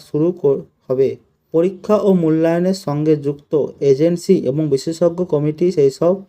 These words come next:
অভিযোগ খতিয়ে দেখবে। বাকি অংশ চাইলে তোমরা পজ করে পড়ে নিতে পারো। অর্থাৎ এখানে বলা হয়েছে যে আগামী সোমবার থেকে যেসব প্রশ্নগুলি চ্যালেঞ্জ করা হয়েছিল সেগুলি সম্বন্ধে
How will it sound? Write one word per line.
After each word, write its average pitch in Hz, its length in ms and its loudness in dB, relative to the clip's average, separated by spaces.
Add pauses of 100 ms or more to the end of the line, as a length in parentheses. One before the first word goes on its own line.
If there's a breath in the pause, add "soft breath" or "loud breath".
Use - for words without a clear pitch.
(180)
অভিযোগ 139 480 -2
খতিয়ে 151 380 -4
দেখবে। 113 400 -6 (380)
বাকি 139 340 -2
অংশ 160 280 -4
চাইলে 196 440 -4
তোমরা 139 300 -6 (200)
পজ 135 240 0
করে 147 380 -2
পড়ে 127 140 -2
নিতে 131 240 -6
পারো। 139 300 -6 (340)
অর্থাৎ 147 480 -2 (220)
এখানে 156 320 -6
বলা 139 260 -4
হয়েছে 156 360 -6
যে 151 240 0 (360)
আগামী 131 460 -8
সোমবার 147 480 -8 (120)
থেকে 160 360 -4
যেসব 156 520 -4 (240)
প্রশ্নগুলি 147 580 -6
চ্যালেঞ্জ 131 480 -6
করা 160 180 -8
হয়েছিল 156 400 -8
সেগুলি 127 420 -10
সম্বন্ধে 139 640 -8